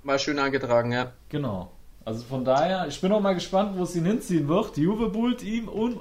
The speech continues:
Speaker 2: äh, um ihn, aber jetzt sind natürlich durch die starke, äh, Performance auch,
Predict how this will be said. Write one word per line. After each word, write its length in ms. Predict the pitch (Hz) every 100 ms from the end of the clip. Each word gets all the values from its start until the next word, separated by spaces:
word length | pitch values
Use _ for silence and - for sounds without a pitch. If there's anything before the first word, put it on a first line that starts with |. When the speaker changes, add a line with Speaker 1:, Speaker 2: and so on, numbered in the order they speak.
| -
Speaker 2:
äh, 180 | 135 156
um 260 | 185 226
ihn, 260 | 214 254 269
aber 320 | - 160 180
jetzt 180 | 180 180
sind 280 | 175 214 -
natürlich 380 | 175 165 202 -
durch 160 | 202 -
die 80 |
starke, 720 | 143 - 143 165 180 185 180 180 - - - - - -
äh, 340 | 160 160 165 160
Performance 880 | 170 170 - 165 202 254 254 - -
auch, 360 | 175 214 233